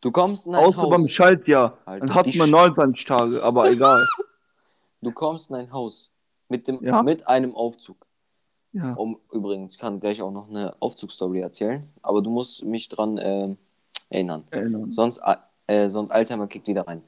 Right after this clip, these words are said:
Speaker 2: Ja.
Speaker 1: Im ersten, im ersten Stock ist ein Bäcker, im zweiten Stock ein Zahnarzt und im dritten Stock eine Prostituierte. <laughs>
Speaker 2: Ja.
Speaker 1: Welcher der folgenden Knöpfe wird am häufigsten gedrückt? <laughs>
Speaker 2: Der dritte.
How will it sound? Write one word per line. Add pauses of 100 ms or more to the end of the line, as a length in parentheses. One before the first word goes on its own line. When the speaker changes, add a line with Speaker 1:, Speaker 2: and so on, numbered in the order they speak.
(140)
Speaker 2:
Ja.
Speaker 1:
Im
ersten, (340)
im
ersten
Stock
ist
ein
Bäcker, (180)
im
zweiten
Stock
ein
Zahnarzt
und
im
dritten
Stock
eine
Prostituierte.
<laughs> (400)
Speaker 2:
Ja.
Speaker 1:
Welcher
der
folgenden
Knöpfe
wird
am
häufigsten
gedrückt?
<laughs>
Speaker 2:
Der
dritte.